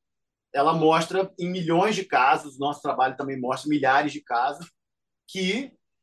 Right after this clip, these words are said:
a cultura é a nossa mente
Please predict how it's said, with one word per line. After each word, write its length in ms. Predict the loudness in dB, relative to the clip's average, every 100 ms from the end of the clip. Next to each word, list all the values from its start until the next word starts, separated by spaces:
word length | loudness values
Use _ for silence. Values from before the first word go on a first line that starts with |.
| _ _ _ _ _ _ _ -2
a 160 | -2
cultura 960 | 0 -4 -4 0 2 4 8 8 6 0
é 520 | 2 6 8 6 4 0
a 140 | 0
nossa 300 | 2 0 0
mente 720 | -2 -2 -2 -6 -8 -8 -10